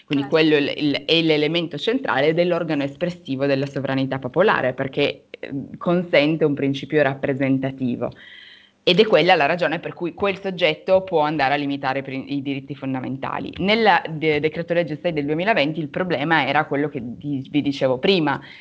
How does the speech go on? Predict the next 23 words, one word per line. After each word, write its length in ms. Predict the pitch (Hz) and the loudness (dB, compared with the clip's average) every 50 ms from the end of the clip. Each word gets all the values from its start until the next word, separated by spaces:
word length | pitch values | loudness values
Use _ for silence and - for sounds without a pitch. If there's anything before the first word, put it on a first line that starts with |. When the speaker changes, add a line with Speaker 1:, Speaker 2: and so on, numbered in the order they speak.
| - _ | -18 _
Speaker 1:
cioè 160 | - - 175 | 2 4 4
il 120 | 175 190 | 4 4
fatto 420 | - - 196 160 160 - - 170 165 | 4 2 2 2 2 -2 -6 -4 -2
che 260 | - 170 156 160 - | 2 4 4 4 4
era 360 | - 160 160 170 175 175 - - | 4 4 4 4 4 2 2 -2
estremamente 720 | 170 170 - - 160 160 151 147 147 160 165 160 160 156 | -6 -6 -4 -2 -2 0 0 0 0 0 -2 -2 -4 -2
vago. 400 | 135 156 175 160 139 131 120 127 | 2 4 4 4 4 2 -2 -6
Si 160 | 131 - - 175 | -8 -6 -4 -2
esautorava 540 | 165 160 175 170 170 180 190 208 240 262 | 0 2 2 0 0 0 0 0 2 2
il 60 | 254 254 | 0 0
Parlamento 680 | 220 185 170 165 160 151 143 131 117 127 131 135 135 | 0 -2 0 -2 -2 -2 -4 -6 -6 -8 -8 -8 -8
perché 300 | 135 - 135 - 147 135 - | -6 -6 -8 -8 -8 -6 -4
si 60 | 143 | -2
autorizza 480 | 139 139 139 151 143 160 175 160 185 | -2 -2 -2 -4 -6 -4 -4 -4 -4
un 80 | 175 170 | -2 -2
D 80 | 151 143 | -4 -4
P 100 | - 151 | -6 -8
C 340 | 156 - - 143 143 156 | -8 -4 0 2 2 2
M, 220 | 190 214 214 202 180 | 2 2 2 2 2
quindi 300 | - - 160 170 170 165 | 2 0 0 0 -2 -2
solo 300 | 160 - 196 196 208 208 | 0 2 4 4 4 4
ed 80 | 185 | 2
esclusivamente 920 | 170 165 170 - 180 160 147 165 160 160 165 180 185 196 190 - 196 190 | 0 -4 -4 -6 -8 -6 -2 0 0 0 0 0 -2 0 0 0 0 0